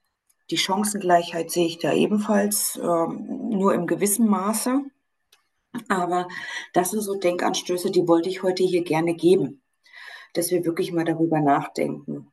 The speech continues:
Dann das nächste Thema, was natürlich ganz groß war, ähm, sozialer Wohnungsbau.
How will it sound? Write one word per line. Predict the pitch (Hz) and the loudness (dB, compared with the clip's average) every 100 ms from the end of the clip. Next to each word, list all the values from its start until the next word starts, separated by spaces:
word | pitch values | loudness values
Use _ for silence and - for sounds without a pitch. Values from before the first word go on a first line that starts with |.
| _ _ _ - - - _ _ _ - | _ _ _ -20 -20 -20 _ _ _ 2
Dann | 170 180 | 2 4
das | 185 185 | 0 0
nächste | 170 185 220 | -2 -2 -4
Thema, | 220 208 202 202 | -4 -4 0 0
was | 175 196 | 0 -2
natürlich | - 175 - | -6 -6 -4
ganz | 156 170 - | -4 -4 -10
groß | - 165 175 - | -4 -2 -2 2
war, | 170 170 165 170 - | 2 2 0 -4 -4
ähm, | 165 156 151 147 | -2 0 -2 -4
sozialer | - 170 - 156 160 151 | 0 0 2 2 2 2
Wohnungsbau. | 151 208 226 - - 208 226 233 | 2 4 2 0 -2 2 4 2